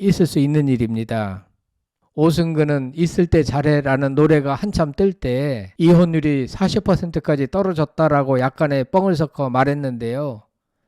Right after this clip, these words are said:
당시 있을 때 잘해 노래가 그만큼 대중에게 큰 영향을 미쳤다는 의미입니다. 미스터 트롯 경력직 추혁진, 남승민의 대결도 성사됐는데요.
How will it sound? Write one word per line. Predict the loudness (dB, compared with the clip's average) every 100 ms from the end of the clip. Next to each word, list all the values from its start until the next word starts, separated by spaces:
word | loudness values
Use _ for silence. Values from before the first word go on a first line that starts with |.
| _
당시 | -2 -2 0 -2
있을 | 2 2 2 2
때 | 2
잘해 | 2 2 2
노래가 | 2 2 4 2
그만큼 | 0 0 0 0 -4
대중에게 | -4 -2 -2 -2 -2 -4 -6 -6
큰 | -2 -2 0
영향을 | 0 0 0 0
미쳤다는 | 0 0 0 0 0 0
의미입니다. | 0 2 0 -2 -6 -6 -8 -10 -16 _ _ _ _ _ _
미스터 | 0 2 2 0
트롯 | 2 2 2 -2 _
경력직 | 2 4 2 2 0 -2 -2
추혁진, | 2 4 4 0 -6 -8 -8 -12 -16 _ _
남승민의 | 0 0 0 -2 0 0 0
대결도 | 2 4 4 4 2 -2
성사됐는데요. | -4 -4 -4 -2 -2 -2 -2 -2 -2 -4 -8